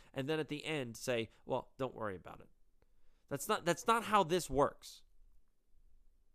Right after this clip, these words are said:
That's not how this works. You're publishing those stories because there is a galactic shift going on right now. A galactic shift.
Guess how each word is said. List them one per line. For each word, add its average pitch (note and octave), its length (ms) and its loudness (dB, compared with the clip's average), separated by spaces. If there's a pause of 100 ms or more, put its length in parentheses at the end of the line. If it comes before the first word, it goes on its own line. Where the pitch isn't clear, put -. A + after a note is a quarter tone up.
(1800)
That's E3+ 160 0
not A#3+ 120 4
how A3 120 2
this G#3+ 160 0
works. - 400 0 (1080)
You're - 100 4
publishing B3+ 480 6
those A3 160 0
stories E3+ 420 -2
because D3+ 380 -6
there D3+ 180 2
is D#3+ 300 -4
a D3 120 -4
galactic C#3 800 -4
shift - 520 -8 (160)
going A#2+ 360 0
on G#2+ 220 -4
right F2+ 220 -10
now. E2 240 -14 (2250)
A D3+ 100 0
galactic D3+ 560 -2
shift. - 380 -12